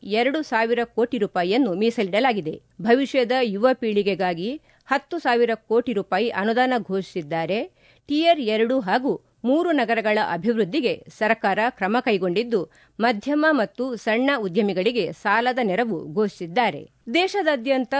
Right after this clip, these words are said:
ಮುಂದಿನ ಐದು ವರ್ಷಗಳಲ್ಲಿ ಇಪ್ಪತ್ತು ಜಲಮಾರ್ಗ ನಿರ್ಮಾಣ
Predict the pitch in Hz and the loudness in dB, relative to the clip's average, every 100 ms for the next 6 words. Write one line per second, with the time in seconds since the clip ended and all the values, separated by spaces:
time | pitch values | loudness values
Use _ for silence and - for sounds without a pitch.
0 | 302 285 240 254 233 240 262 - 202 254 | 0 0 0 2 0 0 -2 -2 0 0
1 | 294 285 214 208 214 185 220 254 165 - | 0 0 -2 -2 -2 0 0 -4 -6 -8
2 | 254 302 - 302 311 294 202 214 247 247 | -4 -2 4 2 2 -4 0 0 2 0
3 | 240 247 202 202 202 185 | 0 0 0 0 0 0